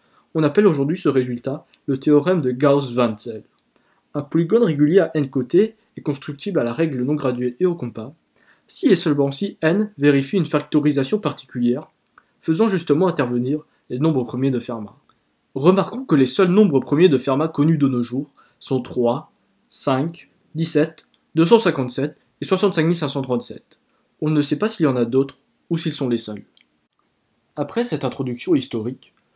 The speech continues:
tentons de comprendre l'essence de la géométrie d'Euclide. Nous serons nécessairement incomplets, car son œuvre présente de multiples intérêts. Mais essayons de comprendre ses idées les plus importantes. Tout d'abord,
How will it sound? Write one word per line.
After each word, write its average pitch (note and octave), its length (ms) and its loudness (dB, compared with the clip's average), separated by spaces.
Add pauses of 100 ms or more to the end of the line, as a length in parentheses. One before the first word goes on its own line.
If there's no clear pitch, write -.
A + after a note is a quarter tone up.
(140)
tentons D3 240 -2
de C#3+ 100 2
comprendre C3+ 500 -2
l'essence C3 600 -4
de A#2+ 100 -4
la A#2 120 -2
géométrie A#2 520 -4
d'Euclide. G#2 360 -10 (760)
Nous C3+ 80 -4
serons D3+ 240 0
nécessairement C#3 640 -2
incomplets, C#3 640 -2 (260)
car F3+ 100 -2
son B2 200 -4
œuvre C3+ 260 2
présente C3 360 -4
de A#2 80 -2
multiples A#2+ 480 -4
intérêts. G#2+ 360 -6 (520)
Mais B2+ 100 -6
essayons D#3 360 -2
de C3+ 80 0
comprendre B2 540 -4
ses A2+ 240 -6
idées C3 160 -2
les A2+ 120 -2
plus G#2+ 300 -6
importantes. - 680 -8 (720)
Tout - 140 -4
d'abord, D3 480 0